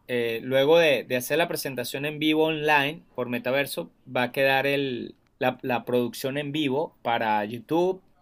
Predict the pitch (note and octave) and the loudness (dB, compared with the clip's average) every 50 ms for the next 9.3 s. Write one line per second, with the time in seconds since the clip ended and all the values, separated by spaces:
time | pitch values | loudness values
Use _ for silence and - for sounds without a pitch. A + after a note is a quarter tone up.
0 | _ - C3+ B2+ - - B2+ B2 B2 B2 A#2 A#2 A2+ A2 G#2+ G#2 G#2 G2 F#2+ F2+ | _ -8 -8 -6 -2 0 2 2 2 2 2 2 2 0 0 0 0 -2 -6 -8
1 | F2 E2 - _ _ _ _ _ _ - - - - F3 F3+ E3 - - G#2 - | -10 -14 -18 _ _ _ _ _ _ -12 -12 0 4 4 4 4 2 -4 -12 -14
2 | - E2+ F2+ - G2 G#2 A#2+ B2+ B2 A#2+ A2 B2 B2 - - D#3 C#3+ D#3+ D#3 D#3 | -14 -16 -12 -10 -8 -4 -2 -2 -2 -2 -2 -4 -2 0 0 2 4 4 4 4
3 | E3+ F#3 F3+ F3+ D3 C3 C3 C3+ C#3+ E3 F3 E3+ D3+ C3+ - - - D#3+ D3+ D3+ | 2 0 0 -2 -4 -6 -6 -4 -2 -2 0 0 0 -2 -2 -6 -4 -2 -2 -2
4 | E3+ F#3 G#3+ - _ _ _ _ _ - C#3 C#3 C3+ B2+ - - D3 C#3 C#3+ C#3+ | -2 -4 -8 -12 _ _ _ _ _ 2 4 4 4 4 2 2 2 2 2 2
5 | C3+ B2+ A#2+ A#2+ A2 F#2 - - _ _ _ - C3 B2 B2+ - - C#3 B2+ - | 0 -2 -4 -4 -4 -4 -6 -10 _ _ _ -4 -4 -4 -4 -4 -4 -4 -2 -2
6 | - A#2+ A#2+ A#2 A2+ A#2+ B2+ B2 - C#3 B2+ - - G2+ F2+ - A#2 G#2+ F#2+ - | -2 -2 0 -2 -2 -4 -6 -8 -6 -8 -6 -6 -8 -10 -8 -4 -4 -4 -4 -4
7 | - _ _ _ _ _ _ _ _ - B2+ C3 C3 C3+ C#3 D3 D#3 D#3 D3 - | -8 _ _ _ _ _ _ _ _ 2 4 4 4 2 2 2 2 2 2 0
8 | F#3 F3 - F3 D#3 D#3 D#3+ E3+ E3+ - _ _ _ _ _ _ - - _ C3+ | -4 -2 0 0 0 0 -2 -4 -6 -8 _ _ _ _ _ _ -16 -10 _ -2
9 | B2+ B2+ - - B2 G#2 | -2 -2 -2 -6 -10 -12